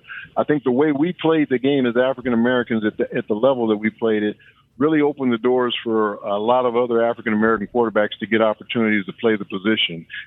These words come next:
And now you see this year, fourteen African American quarterbacks started on, on day one of the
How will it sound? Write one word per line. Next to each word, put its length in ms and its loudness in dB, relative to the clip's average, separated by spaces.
And 140 2
now 180 4
you 160 0
see 220 2
this 320 -2
year, 220 0
fourteen 560 0
African 420 -2
American 380 2
quarterbacks 520 0
started 400 0
on, 320 -2
on 200 0
day 240 4
one 320 2
of 140 -2
the 100 -6